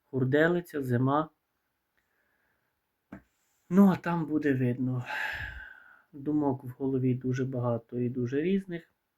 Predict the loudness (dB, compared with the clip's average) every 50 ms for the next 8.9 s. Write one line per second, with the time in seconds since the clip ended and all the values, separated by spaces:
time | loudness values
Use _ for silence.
0 | _ _ _ _ _ _ _ _ _ _ _ _ _ _ _ _ _ _ _ _
1 | _ _ _ -12 -8 -4 -2 0 0 2 2 2 2 2 2 0 -2 _ _ -20
2 | -10 -6 -4 -2 0 2 2 0 0 -4 -8 -8 -6 -4 -2 0 0 0 -2 -4
3 | -8 _ _ _ _ _ _ _ _ _ _ _ _ _ -6 -2 0 0 0 -2
4 | -4 -8 -8 -4 -2 -2 -2 -2 -6 _ _ _ _ _ _ _ _ _ _ _
5 | _ _ _ _ _ _ _ _ _ _ _ _ _ _ _ _ _ _ _ _
6 | _ _ _ _ _ _ _ _ _ _ _ _ _ _ _ _ _ _ _ _
7 | _ _ _ _ _ _ _ _ _ _ _ _ _ _ _ _ _ -6 -6 -6
8 | -2 0 0 2 2 4 4 4 4 4 4 4 4 2 2 0 -2